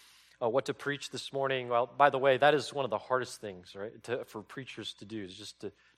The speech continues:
decide even what to teach. Uh, but I was caught between two passages, but as I talked with the other pastoral staff and elders, the consensus seems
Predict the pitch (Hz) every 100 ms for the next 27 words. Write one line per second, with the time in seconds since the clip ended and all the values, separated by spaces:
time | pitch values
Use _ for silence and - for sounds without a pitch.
0 | - 104 - 131 113 98 98 98 92 101
1 | - - - 131 - - - _ _ _
2 | _ 117 104 101 95 - _ _ _ _
3 | _ _ _ - 110 - - 170 185 165
4 | - 185 156 180 - 185 156 165 175 170
5 | - - 139 135 131 120 - - - _
6 | _ - 160 165 - 160 156 160 151 -
7 | 151 - 180 151 143 - - 151 151 151
8 | 147 151 147 135 - 135 - 135 120 -
9 | 165 160 160 - - - 170 165 151